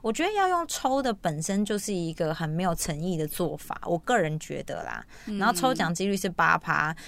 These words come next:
Speaker 1: 你身份证字号单号，单号的话，你一三五可以抽，可以登记；双号的话二四六可以登记，超麻烦，谢谢。
Speaker 2: 对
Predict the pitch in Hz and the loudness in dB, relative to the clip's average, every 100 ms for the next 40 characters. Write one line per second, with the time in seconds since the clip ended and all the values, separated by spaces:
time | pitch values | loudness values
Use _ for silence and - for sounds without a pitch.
0 | - 190 240 254 254 240 240 233 208 190 | -4 -2 0 0 0 0 2 2 4 2
1 | 208 214 180 - - - - 220 233 226 | 2 2 2 -2 -16 -20 -2 0 4 4
2 | 190 196 190 165 185 190 202 202 151 170 | 4 2 2 0 -2 0 0 0 -2 -2
3 | 156 - 165 143 143 - - 180 170 165 | -2 -2 -2 -2 -2 -4 0 0 2 0
4 | 175 175 156 - - 208 214 214 185 196 | 0 -2 -4 -6 -2 0 4 4 4 4
5 | 196 180 - 175 170 165 160 143 151 147 | 2 -2 -2 -2 0 0 0 -4 -4 -4
6 | 160 160 151 - - - - - 196 196 | -6 -6 -10 -12 -20 -16 -12 -2 4 6
7 | 196 208 208 - 175 143 139 156 165 - | 4 2 -4 -4 -2 -2 -2 -6 -6 -2
8 | 160 139 131 139 156 - - 185 151 - | 0 0 -2 -8 -10 -6 -2 0 0 -4
9 | - 156 - - - - - - 202 | -4 -4 -4 -10 -14 -18 -20 -16 -12